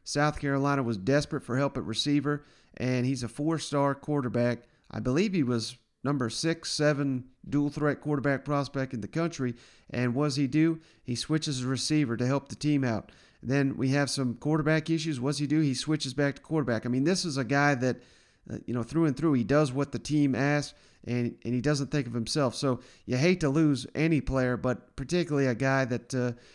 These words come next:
is so team first like Luke Doty. Hope he makes a full recovery and, and can fight to win this job back heading into next season. And one other thing from Shane Beamer, I just thought this was great. Any opportunity someone <laughs>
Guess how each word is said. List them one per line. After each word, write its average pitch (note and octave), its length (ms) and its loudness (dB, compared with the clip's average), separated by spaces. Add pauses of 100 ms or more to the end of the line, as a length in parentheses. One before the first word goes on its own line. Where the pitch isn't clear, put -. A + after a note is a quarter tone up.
(120)
is B2 160 -4
so C#3 180 0
team C#3+ 380 2
first C3+ 360 0
like A#2 200 -2
Luke C3 200 -2
Doty. C3 220 2
Hope D3 240 2
he C#3 100 0
makes C3 340 -2 (320)
a - 60 -10
full C#3+ 240 0
recovery C3 640 0
and, A2 160 -2 (280)
and - 120 -8
can B2 120 -4
fight C3+ 360 0
to A#2 220 -2
win B2 300 2
this A#2+ 160 0
job B2+ 320 0
back A#2+ 340 -2
heading C3 200 0
into A2+ 180 0
next A#2 260 -4
season. G#2+ 380 0 (1500)
And C#3+ 160 2
one F#3 140 4
other G3+ 200 4
thing F#3 240 0
from D#3 180 -6
Shane D#3+ 260 -2
Beamer, D#3 260 0
I D3+ 60 0
just C#3 180 -8
thought B2+ 180 0
this C3 160 -8
was A2 100 -8
great. B2+ 300 0
Any E3 440 2 (220)
opportunity C#3 680 0
someone C3 500 0 (1400)
<laughs> C3 80 -2